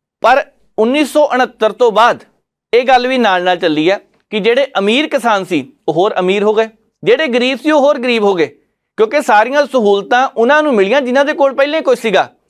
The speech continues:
ਜੇਕਰ ਇਸ ਤਰ੍ਹਾਂ ਦਾ ਰੌਲਾ ਪੈਂਦਾ ਰਿਹਾ ਤੇ ਉਦੋਂ ਦੀਆਂ ਰਸਾਇਣਿਕ ਖਾਦਾਂ ਦੀ ਕੀਤੀ ਜਾ ਰਹੀ ਵਰਤੋਂ ਦੇ ਕਰਕੇ ਅੱਜ ਪੰਜਾਬ ਦੇ ਇਹ ਹਾਲਾਤ ਬਣੇ ਨੇ।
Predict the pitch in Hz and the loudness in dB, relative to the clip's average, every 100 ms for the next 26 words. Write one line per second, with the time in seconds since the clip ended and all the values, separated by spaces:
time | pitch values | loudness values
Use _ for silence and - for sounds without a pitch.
0 | - 180 214 247 180 185 226 247 262 233 | -4 -2 -2 -2 -2 -2 0 0 2 2
1 | 196 202 202 190 180 160 151 - _ _ | 0 0 -2 0 -2 -2 -4 -4 _ _
2 | _ - 240 233 220 269 269 285 285 233 | _ -2 -2 0 0 0 0 0 2 0
3 | 202 196 226 208 185 170 202 214 - 180 | -2 -2 -6 -2 -2 -2 -4 -6 -8 -8
4 | 180 190 180 160 165 180 147 135 170 165 | -6 -2 0 0 -2 -2 -2 -2 -4 -4
5 | 180 151 151 226 226 160 190 220 247 220 | -2 -4 -2 -4 -2 -2 -2 -4 -6 -4
6 | 196 160 151 151 175 190 214 233 175 143 | 0 2 2 2 0 0 0 -2 0 0
7 | 131 131 135 220 202 | -2 -4 -2 -2 -4